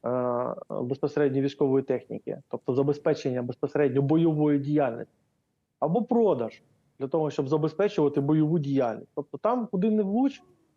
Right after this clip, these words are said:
ти все одно не промахнешся, тому що вся нефтянка російська так само працює на війну.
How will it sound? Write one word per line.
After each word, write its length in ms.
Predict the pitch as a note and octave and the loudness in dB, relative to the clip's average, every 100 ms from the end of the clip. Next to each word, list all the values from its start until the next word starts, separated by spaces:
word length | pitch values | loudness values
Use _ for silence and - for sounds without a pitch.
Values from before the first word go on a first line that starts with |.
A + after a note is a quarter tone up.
| _ | _
ти 80 | F3 | -4
все 260 | G3 - F#3+ | -4 0 2
одно 300 | F#3 F3+ A3+ | 4 4 2
не 100 | G3 | 2
промахнешся, 760 | F#3+ F#3 F#3 D3+ A#2+ - - _ _ | 2 0 0 -2 -4 -6 -20 _ _
тому 200 | C3 D#3+ | -6 -4
що 140 | F3 F3+ | -4 -4
вся 160 | G#3 | 0
нефтянка 500 | G#3 G3+ A#3 B3+ G3 | 0 0 0 0 0
російська 400 | E3 - D#3 C#3 | 0 0 -4 -2
так 140 | C#3 - | -4 -2
само 240 | F#3+ F3 | 0 0
працює 400 | D#3 C#3 E3 D#3 | -2 -2 2 2
на 120 | D3 | 2
війну. 340 | C#3 B2+ A2 | 2 0 -2